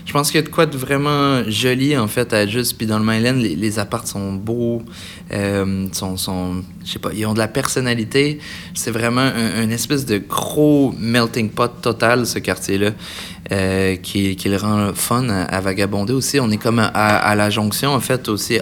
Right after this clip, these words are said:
entre, euh, les francophones puis les anglophones, vu que le côté anglo, il est plus de l'o-, à l'ouest de la ville, puis les francophones sont plus à l'est. Fait que je pense que c'est là où ça se rencontre un peu,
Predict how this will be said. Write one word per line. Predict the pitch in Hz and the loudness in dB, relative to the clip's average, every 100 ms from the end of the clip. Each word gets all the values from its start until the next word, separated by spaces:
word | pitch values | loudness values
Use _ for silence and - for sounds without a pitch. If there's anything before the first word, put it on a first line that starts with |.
| - | 2
entre, | 117 117 - - - - - - | 2 2 -2 -8 -14 -16 -16 -2
euh, | 104 98 101 101 101 | 2 4 4 2 2
les | 98 | 0
francophones | 98 - 92 95 120 120 | -2 -6 -4 -2 -2 -2
puis | 107 | -4
les | 95 | -2
anglophones, | 95 95 92 143 160 165 - - - - - - 110 | -2 -2 -2 0 0 -2 -8 -16 -18 -16 -16 -10 -8
vu | 98 107 | -4 -4
que | - | -4
le | 95 | -4
côté | 98 92 107 | -4 0 0
anglo, | 98 95 107 117 | 0 0 0 0
il | |
est | 98 | -2
plus | 90 110 98 | -2 -2 -2
de | 98 | -2
l'o-, | 95 95 - | -2 -2 -4
à | 107 | -6
l'ouest | 95 107 107 | 0 0 0
de | 98 | -4
la | 95 | -4
ville, | 95 120 127 123 - - - - | 0 0 0 -4 -12 -18 -18 -10
puis | 98 | -4
les | 95 | -4
francophones | 90 98 92 95 117 110 | -2 -4 -4 -2 -2 -2
sont | 95 | -4
plus | 101 - | -4 -4
à | 95 | 0
l'est. | 101 123 - - - - - - - | 0 0 -4 -10 -14 -14 -12 -14 -8
Fait | - | -4
que | |
je | - | 2
pense | 131 | 2
que | - | 4
c'est | 113 | 6
là | 139 | 6
où | 135 | 4
ça | 113 | 0
se | 104 | -2
rencontre | - 107 104 - 110 117 113 | 2 2 2 2 0 0 -2
un | 95 | -4
peu, | 87 110 | 0 0